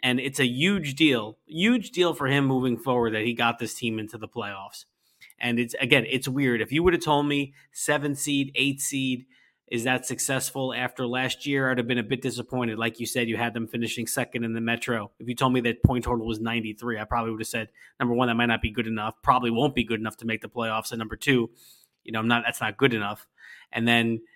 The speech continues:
but the way the season unfolded and really the fact of what was facing them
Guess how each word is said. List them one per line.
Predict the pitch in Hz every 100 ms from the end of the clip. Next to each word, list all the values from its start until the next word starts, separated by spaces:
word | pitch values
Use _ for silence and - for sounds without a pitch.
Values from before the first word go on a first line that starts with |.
| _ _ _ -
but | 120
the | 127
way | 123 127 160 202
the | 185 175
season | - 165 151 143
unfolded | 131 127 147 147 123 117 117
and | 123 127
really | 156 143 127 127
the | 120
fact | 131 123 -
of | 123 113
what | 110 127 123 120
was | 117
facing | - 123 117 123
them | 117 113 113